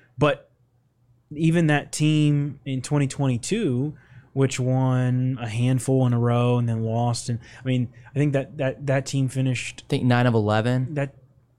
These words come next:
Speaker 2: Does that sound
Speaker 1: yeah,
Speaker 2: right?
Speaker 1: that team finished n-, nine and two, I think.
Speaker 2: Yeah.
Speaker 1: That was ridiculous. And,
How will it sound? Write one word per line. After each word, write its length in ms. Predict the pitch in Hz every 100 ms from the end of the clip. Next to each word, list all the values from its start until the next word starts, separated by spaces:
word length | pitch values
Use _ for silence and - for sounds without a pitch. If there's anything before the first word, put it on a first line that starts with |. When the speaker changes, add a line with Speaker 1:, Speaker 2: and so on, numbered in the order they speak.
| _ _ -
Speaker 2:
Does 100 | 143
that 120 | 135
sound 160 | 151 160
Speaker 1:
yeah, 120 | 143
Speaker 2:
right? 80 | 123
Speaker 1:
that 160 | 113
team 200 | - 151
finished 540 | 135 147 139 127 - - _ _ _
n-, 400 | 147 131 131 98 - 117 127
nine 640 | 143 139 123 131 135 135
and 240 | 131 120
two, 460 | - - 135 151 165
I 120 | 156
think. 380 | - 190 208 208
Speaker 2:
Yeah. 340 | 110 85 82 - _ _ _
Speaker 1:
That 140 | 214 208
was 160 | 123
ridiculous. 880 | 127 135 185 190 143 80 - - - _ _
And, 720 | 135 131 127 123 123 123 123